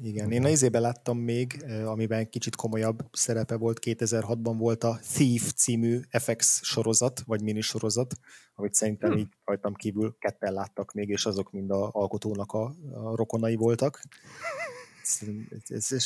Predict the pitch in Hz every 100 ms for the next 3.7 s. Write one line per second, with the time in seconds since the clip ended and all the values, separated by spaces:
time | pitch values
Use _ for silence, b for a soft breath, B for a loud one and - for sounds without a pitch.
0 | - - 160 117 117 131 120 113 113 110
1 | 110 110 110 104 101 98 104 113 - 110
2 | 110 - 120 117 113 104 101 110 - 110
3 | 104 104 - 110 107 110